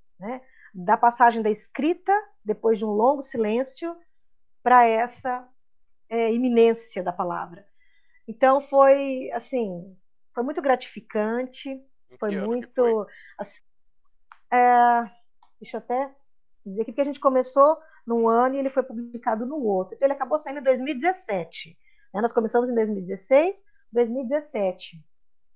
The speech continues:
Speaker 1: cinco anos, né? Ele foi publicado. E, e foi muito bom, a gente fez, né, os lançamentos, assim, nos lugares que pra mim eram muito importantes, que é a escola, universidade,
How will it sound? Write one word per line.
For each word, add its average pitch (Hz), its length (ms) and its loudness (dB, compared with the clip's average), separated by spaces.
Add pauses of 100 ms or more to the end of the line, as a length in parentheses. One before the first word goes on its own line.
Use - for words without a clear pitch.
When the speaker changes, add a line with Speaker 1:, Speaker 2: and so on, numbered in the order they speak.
(420)
Speaker 1:
cinco 233 380 -8
anos, 190 280 -12 (320)
né? 185 160 -16 (600)
Ele 190 140 -8
foi 196 160 -8
publicado. 190 580 -8 (580)
E, 208 640 -2
e 269 60 -8
foi 370 140 2
muito 359 260 -2
bom, 269 380 8
a 240 40 2
gente 202 220 -6
fez, 208 280 -2
né, 220 280 -2
os 196 140 -6
lançamentos, 202 600 -8
assim, 196 200 -18
nos 202 120 -10
lugares 214 320 2
que - 120 -20
pra 208 180 2
mim 208 180 -2
eram 196 180 0
muito 196 180 -12
importantes, 226 580 -4 (680)
que 220 80 2
é 202 40 6
a 196 40 6
escola, 220 880 6 (340)
universidade, 220 1400 8